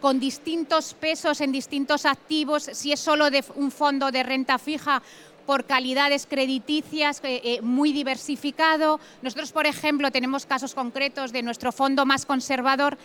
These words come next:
que lo teníamos prácticamente todo en deuda pública a muy corto plazo española,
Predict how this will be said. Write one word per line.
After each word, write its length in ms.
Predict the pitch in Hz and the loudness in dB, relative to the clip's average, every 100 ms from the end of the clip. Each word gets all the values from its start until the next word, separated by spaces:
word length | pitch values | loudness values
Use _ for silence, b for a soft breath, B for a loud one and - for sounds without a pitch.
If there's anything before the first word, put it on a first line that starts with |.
| B B B - | B B B -2
que 100 | 269 | 2
lo 140 | 254 247 | 4 4
teníamos 680 | 254 262 285 277 277 - - - | 2 4 4 4 2 0 -8 -2
prácticamente 800 | 262 - 262 269 269 262 254 247 | -2 -2 -2 0 2 2 0 2
todo 260 | 277 262 | 2 4
en 120 | 240 | 4
deuda 280 | 240 254 262 | 2 4 4
pública 440 | 262 294 277 285 254 | 2 0 -2 0 2
a 40 | |
muy 180 | 247 277 | 2 0
corto 340 | 269 262 269 | 0 2 0
plazo 300 | - 269 - | 2 2 2
española, 680 | 254 - 247 254 302 269 | -2 2 2 4 4 2